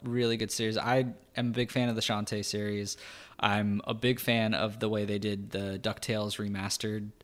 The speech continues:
uh, game. And I just, I think that they know what they're doing with these kinda old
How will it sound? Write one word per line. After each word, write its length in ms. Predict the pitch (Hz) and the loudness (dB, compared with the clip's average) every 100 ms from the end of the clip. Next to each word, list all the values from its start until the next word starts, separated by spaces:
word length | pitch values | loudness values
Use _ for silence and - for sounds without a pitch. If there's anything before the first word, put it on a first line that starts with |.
| - - | -18 -4
uh, 300 | 104 104 101 | -2 0 -2
game. 520 | 101 113 113 113 113 - - - - - | -2 0 0 0 -2 -4 -18 -20 -20 -6
And 160 | - 110 | -2 0
I 80 | |
just, 280 | 107 104 - - - | 2 0 -4 -10 -4
I 120 | 123 | -2
think 320 | - 143 135 | 2 2 4
that 180 | 131 - | 2 4
they 260 | 117 113 107 | 4 4 2
know 320 | 107 110 110 | 2 2 2
what 200 | 113 113 | 2 2
they're 120 | 107 | 0
doing 320 | 101 104 120 | 0 -2 2
with 120 | 127 | 0
these 260 | - 104 95 | 0 -2 -4
kinda 320 | - 110 104 - | -4 -2 -2 -2
old 640 | 107 110 107 107 - - | 0 0 0 -4 -8 -14